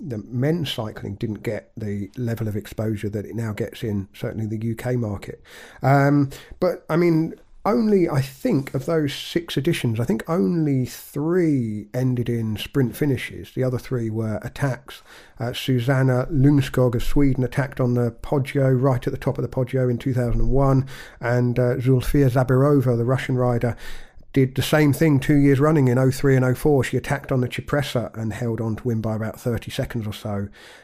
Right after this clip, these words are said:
Um, I think the bigger problem for having a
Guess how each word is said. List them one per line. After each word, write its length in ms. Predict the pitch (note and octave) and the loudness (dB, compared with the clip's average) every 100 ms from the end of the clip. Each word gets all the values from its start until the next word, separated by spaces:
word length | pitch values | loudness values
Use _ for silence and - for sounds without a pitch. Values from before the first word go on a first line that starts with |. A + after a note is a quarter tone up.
| _ - | _ -6
Um, 400 | A#2+ A#2+ A#2+ - G3+ - | -4 -2 -4 -6 -10 -2
I 80 | F#3 | 2
think 160 | C4 | 2
the 60 | D#3 | 2
bigger 240 | - B3+ | 0 0
problem 420 | - - C#3 C3+ C3 | 0 0 2 2 0
for 460 | - C#3+ C3+ B2+ - - - | 2 2 4 2 -4 -10 -2
having 420 | D#3 D3 C3+ C3 | 2 4 2 0
a 420 | C#3 B2+ B2 A#2+ | -4 -2 0 -2